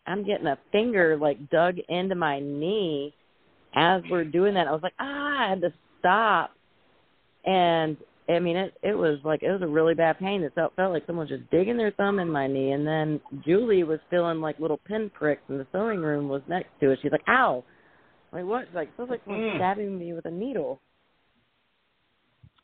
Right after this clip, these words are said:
Speaker 1: But, yeah,
Speaker 2: Oh
Speaker 1: then
Speaker 2: my
Speaker 1: they heard the
Speaker 2: God.
Speaker 1: baby crying when the witch was on top of me downstairs. The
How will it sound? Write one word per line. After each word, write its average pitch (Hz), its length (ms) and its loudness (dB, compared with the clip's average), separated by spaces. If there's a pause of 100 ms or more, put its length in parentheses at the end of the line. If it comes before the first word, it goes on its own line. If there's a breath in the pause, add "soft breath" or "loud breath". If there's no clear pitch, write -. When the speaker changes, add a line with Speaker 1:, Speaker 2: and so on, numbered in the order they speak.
(180)
Speaker 1:
But, 143 320 0 (280)
yeah, 160 240 2
Speaker 2:
Oh 151 60 0
Speaker 1:
then 160 100 -2
Speaker 2:
my 170 60 0
Speaker 1:
they 180 60 -2
heard 185 200 -2
the 165 80 0
Speaker 2:
God. 151 60 -6
Speaker 1:
baby 175 380 2
crying 151 440 -2
when 156 240 -2
the 147 140 -4
witch 180 160 -6 (200)
was 151 160 4
on 147 220 2
top 180 320 2
of 139 80 -8
me 135 180 -10
downstairs. 139 680 -6
The 143 100 -8